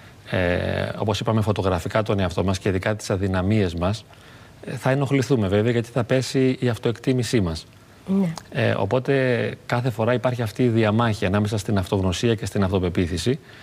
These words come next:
Speaker 1: και, μ, πολλές φορές προσπαθούμε να ωρεοποιήσουμε την πραγματικότητα, ώστε να διασώσουμε τον εαυτό μας και να πείσουμε και εμάς τους ίδιους αλλά και τους άλλους ότι είμαστε καλοί,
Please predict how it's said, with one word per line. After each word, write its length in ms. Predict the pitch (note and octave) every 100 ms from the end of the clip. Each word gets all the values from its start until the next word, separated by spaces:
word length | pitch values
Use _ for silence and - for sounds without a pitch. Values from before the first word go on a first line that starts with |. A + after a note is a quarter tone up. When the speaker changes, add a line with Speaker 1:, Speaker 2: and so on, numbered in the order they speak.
| - - - - -
Speaker 1:
και, 480 | A#2+ A2+ G#2+ G#2+ G#2+
μ, 240 | G#2+ A2 A2+ - -
πολλές 240 | A#2 C#3+
φορές 260 | - B2+ D#3
προσπαθούμε 400 | D3+ B2+ A2+ D3+
να 220 | C#3+ C3+ -
ωρεοποιήσουμε 720 | A#2+ A#2+ A2+ B2+ C3 - G2+
την 100 | -
πραγματικότητα, 840 | F#2+ F2+ F2+ F2 - G2 B2+ E3 F#3 - - - - - - - - -
ώστε 300 | C#3 - C3
να 160 | B2+
διασώσουμε 640 | A2+ B2+ A2 D#3+ C3+ G#2+ F2+
τον 160 | F#2
εαυτό 280 | F#2 F2 A#2
μας 220 | D3+ D#3 -
και 140 | C3+
να 140 | C3
πείσουμε 500 | A#2+ D3 - A2+ G2+ G2 - - - - - -
και 220 | C#3+ C#3
εμάς 280 | A2+ A#2 A2
τους 160 | G#2 B2
ίδιους 240 | G#2+ G2
αλλά 140 | G#2
και 120 | G2 G#2
τους 180 | G2 B2
άλλους 260 | D#3 D#3+
ότι 200 | D3+ D3
είμαστε 280 | C#3 C3+ C3+
καλοί, 540 | A2 G2 F2+ A2+ F3